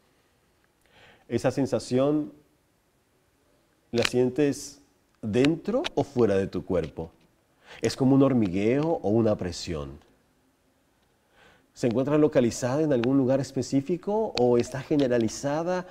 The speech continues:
en todo tu cuerpo? ¿Es molesta, incómoda, quema? Trata de identificarla. Es más, ¿tiene algún color?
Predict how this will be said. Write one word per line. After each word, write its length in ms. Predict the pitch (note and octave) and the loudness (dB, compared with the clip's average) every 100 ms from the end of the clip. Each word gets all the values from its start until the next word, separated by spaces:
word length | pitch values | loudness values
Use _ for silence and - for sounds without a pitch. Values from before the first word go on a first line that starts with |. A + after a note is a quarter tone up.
| - - - | -8 -8 -4
en 160 | A2+ | -4
todo 280 | A2+ A#2 G#2+ | 2 2 2
tu 120 | G#2 | -2
cuerpo? 500 | F#2 G#2+ F2+ - F2 - _ _ _ _ _ | -4 -2 -2 -6 -10 -12 _ _ _ _ _
¿Es 200 | A2+ - | -10 -2
molesta, 720 | C3 G2+ A2+ B2 B2 C#3 C3+ | -2 0 0 -2 -4 -4 -2
incómoda, 920 | A#2+ F#2 G#2+ A#2+ B2+ C3 B2+ B2+ B2 | -2 -4 -4 -4 -4 -6 -6 -8 -10
quema? 680 | - A2 A#2+ A#2+ C3 B2+ - _ _ _ _ _ _ _ _ _ _ | -6 -4 -2 -2 -4 -8 -14 _ _ _ _ _ _ _ _ _ _
Trata 340 | - D3+ D#3+ F3 | -8 -8 -6 -2
de 100 | E3+ | 0
identificarla. 960 | D#3+ D#3 D3+ C#3+ C#3+ E3+ F3 F3+ E2+ - _ - _ _ _ - - - - | 2 0 -4 -4 -4 -4 -4 -6 -10 -12 _ -20 _ _ _ -20 -18 -12 -12
Es 140 | - | -8
más, 580 | D#3 E3 F#3+ - - - _ _ _ - | -6 -6 -8 -14 -20 -20 _ _ _ -16
¿tiene 240 | - - D3+ | -6 -4 -4
algún 240 | C#3 E3 | 0 0
color? 540 | D#3+ D3+ B2 C3 G3 | 2 2 2 0 -4